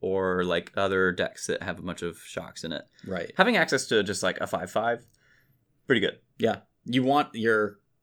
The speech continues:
Speaker 2: elves to be able to curve into something on turn two that doesn't just get shocked for a tempo loss.
Speaker 1: Yeah.
Speaker 2: And, and Lovestruck Beast gives you that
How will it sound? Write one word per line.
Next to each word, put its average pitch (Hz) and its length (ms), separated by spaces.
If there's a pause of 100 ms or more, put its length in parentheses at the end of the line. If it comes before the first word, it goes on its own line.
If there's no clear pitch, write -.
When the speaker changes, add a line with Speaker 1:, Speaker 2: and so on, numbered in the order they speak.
(380)
Speaker 2:
elves 110 380
to 113 100
be 104 160
able 101 220
to 95 140
curve 104 360
into 101 280
something 98 320
on 92 160
turn 92 200
two 92 240
that 90 200
doesn't 90 400
just 92 280
get - 160
shocked - 360
for - 160
a 87 60
tempo - 280
loss. - 540
Speaker 1:
Yeah. 98 140
Speaker 2:
And, 90 100 (160)
and 98 160
Lovestruck 90 340
Beast - 220
gives 90 180
you - 100
that - 260